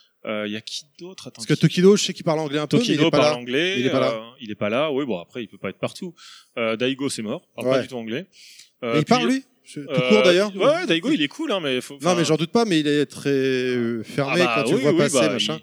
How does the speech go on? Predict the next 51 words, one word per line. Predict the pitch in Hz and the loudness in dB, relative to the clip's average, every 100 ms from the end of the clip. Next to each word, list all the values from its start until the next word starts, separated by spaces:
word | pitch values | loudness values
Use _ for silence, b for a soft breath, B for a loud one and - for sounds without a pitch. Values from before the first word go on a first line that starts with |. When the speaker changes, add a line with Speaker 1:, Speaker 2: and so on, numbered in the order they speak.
| - | -12
Speaker 1:
il, | 117 | -8
il | 117 | -6
est | |
comme | 123 127 | -6 -4
ça, | 208 220 | -4 -4
oui, | 170 160 | -6 -6
mais, | 127 | -4
euh, | 120 120 | -4 0
d'ailleurs, | 127 196 | 2 4
il | 160 131 | 2 0
en | |
a | 127 | 0
parlé | 139 135 180 | 2 0 0
sur, | - 131 117 | -4 -4 -4
euh, | 113 110 113 | -2 -4 -6
je | - | -8
crois | 196 | -10
qu'il | 135 | -6
en | 113 | -4
a | 110 | -4
parlé | 120 160 | -2 -4
sur | - - | -6 -12
Twitter | - 120 160 | -14 -6 -4
il | 151 | -2
y | |
a | 110 | -2
pas | 117 | -4
longtemps. | 113 156 214 _ B B B B B | -4 -6 -8 _ B B B B B
Quelqu'un | - 180 185 | -8 -4 0
lui | 139 | 0
a | 131 | 0
dit, | 185 202 | -4 -6
mais, | 143 127 | -4 -2
euh, | 117 110 107 104 104 104 | -2 -2 -6 -16 -18 -20
parce | - - - | -20 -12 -6
que | |
j'imagine | 110 123 123 127 160 | -6 -2 -4 -4 -12
que, | - 117 | -8 -6
euh, | 110 107 104 101 101 110 113 113 117 | -4 -6 -6 -8 -10 -14 -16 -18 -18
qu'il | - 120 | -6 -4
en | |
parlait | 110 117 117 | 0 0 0
pas | 117 | -4
trop, | - 135 139 | -2 -2 -2
parce | 110 | -6
que | - | -10
voilà, | 101 104 110 | -8 -6 -6
machin | 107 - 117 | -8 -10 -12
et | |
tout, | 107 | -12
mais | 180 131 | -12 -12